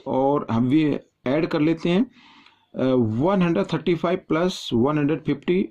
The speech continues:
ये भी हो गया, टू हंड्रेड एटी फ़ाइव हो गया, ये माइनस है, ये प्लस है, माइनस प्लस माइनस यहाँ पे ज़ीरो आ गया, तो ज़ीरो का एडिटिव इनवर्स ज़ीरो ही होता है, तो यही आपका आंसर बन जाएगा, ठीक है। आइए नेक्स्ट क्वेश्चन करते हैं, क्वेश्चन नंबर फ़ाइव,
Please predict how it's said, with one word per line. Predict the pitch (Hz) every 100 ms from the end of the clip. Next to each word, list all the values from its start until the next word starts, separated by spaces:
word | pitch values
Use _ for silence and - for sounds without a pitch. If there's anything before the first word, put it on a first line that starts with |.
| -
ये | 123 143 160
भी | 165
हो | 151
गया, | 151
टू | 151 175
हंड्रेड | 147 139 143
एटी | 139 165
फ़ाइव | 165 165 165
हो | 143
गया, | 160 196 -
ये | 127
माइनस | 135 131 156 160
है, | 170
ये | 120
प्लस | 127 127
है, | 135
माइनस | 113 131 123
प्लस | - 127
माइनस | 117 123 117 123
यहाँ | 107
पे | 113
ज़ीरो | 107 156 190
आ | 151
गया, | 143 147 - - -
तो | 156
ज़ीरो | 110 147 170
का | 185 196 143
एडिटिव | 135 156 190 165
इनवर्स | 151 165 117
ज़ीरो | 131 135
ही | 143 185
होता | 165 135 170
है, | 180 - - -
तो | 147
यही | 120 120 156
आपका | 104 - -
आंसर | 95 95 170
बन | 208 104 90
जाएगा, | 95 87 95
ठीक | - 185
है। | 226 226 - - -
आइए | 160 196
नेक्स्ट | 180 202 -
क्वेश्चन | 180 165 160
करते | 143 123 - 139
हैं, | 175
क्वेश्चन | 135 117 123
नंबर | 101 101
फ़ाइव, | - 127